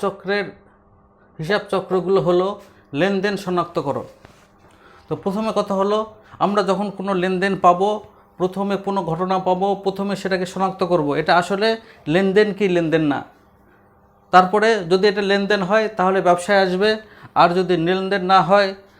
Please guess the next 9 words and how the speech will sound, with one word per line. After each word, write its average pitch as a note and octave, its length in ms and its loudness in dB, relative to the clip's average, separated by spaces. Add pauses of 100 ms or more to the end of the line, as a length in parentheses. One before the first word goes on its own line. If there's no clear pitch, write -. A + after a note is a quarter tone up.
(160)
তাহলে F3+ 300 0
ব্যবসায় E3+ 400 0
আসবে D3 220 -6
না। C3+ 120 -6
যেরকম F#3+ 480 0 (800)
মালিকের F#3+ 500 2
চুরি G3+ 260 -2
পাঁচশো F#3+ 300 0
টাকা C#3+ 380 0